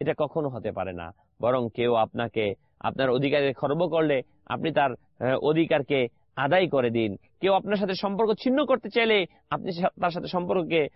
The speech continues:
সুদৃঢ় রাখুন। আল্লাহ সুবহানাহু ওয়া তাআলা আমাদের সবাইকে সেই তৌফিক দান করুক।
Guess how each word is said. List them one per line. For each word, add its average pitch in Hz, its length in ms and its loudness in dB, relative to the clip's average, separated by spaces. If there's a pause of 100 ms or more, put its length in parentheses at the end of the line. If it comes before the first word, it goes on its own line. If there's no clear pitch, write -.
(140)
সুদৃঢ় 165 420 2
রাখুন। 147 340 2 (240)
আল্লাহ 147 240 4
সুবহানাহু 139 520 -2
ওয়া 131 100 0
তাআলা 127 380 2 (280)
আমাদের 127 360 0
সবাইকে 123 680 0 (220)
সেই 139 220 0
তৌফিক 127 400 -2
দান 120 200 0
করুক। 120 380 0